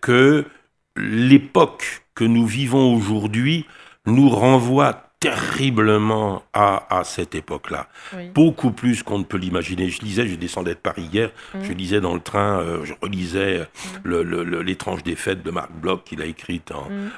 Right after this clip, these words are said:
Speaker 1: qu'il a écrit, pardon, euh, en, en, en quarante. C'est, c'est prémonitoire, c'est terrible, parce que
Speaker 2: Oui.
Speaker 1: les mêmes causes produisent les mêmes effets.
Speaker 2: Malheureusement.
Speaker 1: Et, et voilà, mais oui. Et, et,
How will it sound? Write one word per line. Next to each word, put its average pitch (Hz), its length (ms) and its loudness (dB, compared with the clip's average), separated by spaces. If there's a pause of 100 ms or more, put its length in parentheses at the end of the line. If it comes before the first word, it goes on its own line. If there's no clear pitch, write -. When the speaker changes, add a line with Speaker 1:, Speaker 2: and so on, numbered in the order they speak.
Speaker 1:
qu'il 82 100 -10
a 80 40 -6
écrit, 85 280 -6
pardon, 82 440 -4
euh, 78 160 -6
en, 82 200 -6 (240)
en, - 40 -8
en - 40 -8
quarante. 104 580 0 (500)
C'est, - 260 -6
c'est - 260 -10
prémonitoire, 87 880 -4
c'est - 160 -10
terrible, 82 440 -4
parce - 240 -12
que 98 100 -2
Speaker 2:
Oui. 90 100 -4 (320)
Speaker 1:
les 85 180 -2
mêmes 90 680 0 (640)
causes 98 420 2
produisent 92 480 -4
les 87 100 0
mêmes 90 260 -2 (120)
effets. 107 540 -2 (140)
Speaker 2:
Malheureusement. 104 640 0
Speaker 1:
Et, 98 100 2
et 95 140 -2
voilà, 78 280 -2
mais 85 200 -4
oui. 87 280 -4 (280)
Et, 101 260 4
et, 90 600 2